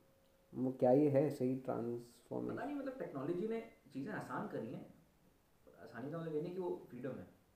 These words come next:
Speaker 1: Are they liberating as an
Speaker 2: हाँ,
Speaker 1: individual?
Speaker 2: liberating is a better, फ्रीडम थोड़ी, जरूरी थोड़ी ना कि लिबरेटिंग ही हो। It is making life convenient, but it not necessarily कि लिबरेट कर रही हो आपको इस चीज़ से।
Speaker 1: हम्म।
Speaker 2: Maybe आपको और उसका, आपको स्लेव बना रही हो।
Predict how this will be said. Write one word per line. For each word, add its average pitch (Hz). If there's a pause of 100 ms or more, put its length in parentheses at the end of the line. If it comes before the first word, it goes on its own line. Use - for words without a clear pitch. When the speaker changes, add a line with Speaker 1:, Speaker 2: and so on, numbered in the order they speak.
(200)
Speaker 1:
Are 123
they 143
liberating 131
as -
an -
Speaker 2:
हाँ, 113
Speaker 1:
individual? 113
Speaker 2:
liberating 127
is 196
a 165
better, 127
फ्रीडम 117
थोड़ी, 180
जरूरी 180
थोड़ी 190
ना 226
कि 226
लिबरेटिंग 147
ही 165
हो। 120 (420)
It -
is 160
making 139
life 170
convenient, 143
but 131
it 135
not 156
necessarily 147
कि 160
लिबरेट 127
कर 113
रही 104
हो 104
आपको -
इस -
चीज़ -
से। -
Speaker 1:
हम्म। 123
Speaker 2:
Maybe 127
आपको 143
और 143
उसका, 147
आपको 147
स्लेव 151
बना 151
रही 135
हो। -